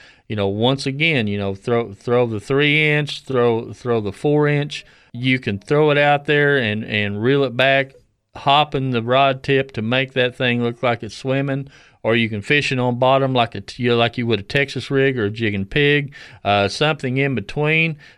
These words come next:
Uh, there, that's just an extremely versatile bait this time of year. And sometimes, uh, you know, i-, if, if you're looking for fish or you're just wanting to catch anything out there,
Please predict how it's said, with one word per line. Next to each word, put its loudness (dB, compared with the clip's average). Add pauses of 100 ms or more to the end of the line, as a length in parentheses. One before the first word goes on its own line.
Uh, 0
there, -2
that's 0
just 0
an 0
extremely 0
versatile 0
bait 0
this -4
time 0
of -4
year. -2 (160)
And 2
sometimes, 0
uh, 4 (360)
you 0
know, 4
i-, 4
if, 0
if -2
you're 2
looking 2
for -2
fish 0
or 0
you're -2
just -2
wanting -4
to 0
catch 0
anything -2
out 0
there, -2